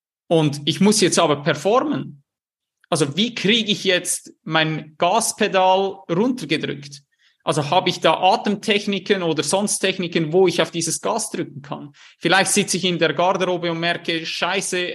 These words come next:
ich zittere am ganzen Körper, weil ich muss jetzt da raus und ich bin so nervös. Ja, wie kann ich mich beruhigen?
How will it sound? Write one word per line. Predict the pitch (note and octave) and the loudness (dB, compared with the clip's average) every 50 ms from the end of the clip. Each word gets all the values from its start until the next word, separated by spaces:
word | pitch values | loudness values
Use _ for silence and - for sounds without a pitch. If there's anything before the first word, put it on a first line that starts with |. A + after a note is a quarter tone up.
| - - | -10 -10
ich | F3+ D3+ - - | -10 -10 -8 -4
zittere | - - A3 G#3+ G#3+ G3+ F3 F3 | -2 0 0 2 2 4 4 4
am | E3+ E3 | 4 4
ganzen | D#3+ F3 F3 E3+ E3+ - D#3 C#3 | 4 2 2 0 -2 -4 -6 -2
Körper, | - F3+ F#3+ G3+ - - E3+ D#3 C#3+ | 2 2 2 2 2 0 -2 -2 -2
weil | D3+ D3+ D3 | -2 -2 -2
ich | C#3+ D3+ | -4 -4
muss | F3 E3+ - E3 | -6 -6 -6 -6
jetzt | D3 - - | -6 -4 0
da | D#3+ D3+ | 2 4
raus | D3 F#3 G3 E3+ D#3 E3+ E3 - - - - - - - _ _ _ _ _ _ - | 4 4 4 4 2 2 0 0 -4 -6 -10 -20 -20 -20 _ _ _ _ _ _ 2
und | E3+ D#3+ D#3 D#3+ - - - | 2 4 4 2 -2 -4 -6
ich | - - - | -6 -4 -2
bin | F3+ E3 | 0 0
so | D3+ - F#3 F#3 G3 | 2 2 2 2 4
nervös. | F#3 F3 C#3+ A#2+ E3 F#3+ G3 F3+ F3+ F3+ - - - - _ _ _ _ _ | 4 2 2 2 2 2 2 2 2 0 -4 -6 -8 -12 _ _ _ _ _
Ja, | - D3 C#3 | -6 -4 -4
wie | D3 C#3+ | -2 -2
kann | C#3 - F3+ F3+ | -2 -2 -2 -2
ich | E3 - | -2 -2
mich | F3 D#3+ - - | -2 -4 0 0
beruhigen? | E3 F3 G#3 B3 A3+ F3+ D#3 B2 - - - | 2 2 4 2 2 0 -2 -2 -4 -8 -12